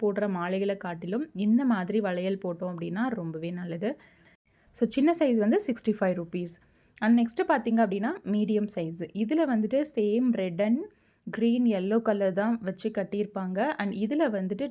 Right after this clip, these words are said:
டோட்டலா ஃபிஃப்டி ஃபோர் பீசஸ் இருக்கும். டோட்டலா ஃபிஃப்டி ஃபோர் பீசஸ் இருக்கும். So, இதுவுமே உங்களுக்கு ரெட், கிரீன், எல்லோ வச்சு தான் கோர்த்திருப்பாங்க. இது வந்துட்டு ஃபோட்டோ ஃப்ரேம்ஸ்க்குலாம் வந்துட்டு நம்ம போடலாம். சுவாமி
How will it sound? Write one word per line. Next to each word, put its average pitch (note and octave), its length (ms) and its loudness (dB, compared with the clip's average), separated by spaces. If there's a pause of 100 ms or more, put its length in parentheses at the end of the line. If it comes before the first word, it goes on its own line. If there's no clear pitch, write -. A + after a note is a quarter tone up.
டோட்டலா G3 400 -2 (440)
ஃபிஃப்டி C4 340 -2 (100)
ஃபோர் A#3+ 340 2
பீசஸ் G3+ 440 -2
இருக்கும். E3+ 280 -8 (140)
டோட்டலா G#3+ 360 -4 (140)
ஃபிஃப்டி B3 300 -2 (300)
ஃபோர் A3+ 340 0
பீசஸ் G#3+ 400 0
இருக்கும். G#3+ 320 -4 (1500)
So, A#3+ 240 2
இதுவுமே C#4 420 4 (100)
உங்களுக்கு A#3+ 340 4 (100)
ரெட், F#3 260 0
கிரீன், G3+ 380 -2
எல்லோ F3+ 240 0
வச்சு F3+ 260 -8
தான் - 140 -2 (420)
கோர்த்திருப்பாங்க. F#3 720 -4 (240)
இது C4 340 2
வந்துட்டு A3+ 320 4 (140)
ஃபோட்டோ C4+ 400 0
ஃப்ரேம்ஸ்க்குலாம் A3 680 0
வந்துட்டு F#3+ 340 -2
நம்ம G3+ 140 2
போடலாம். E3+ 500 -4
சுவாமி G#3 400 -6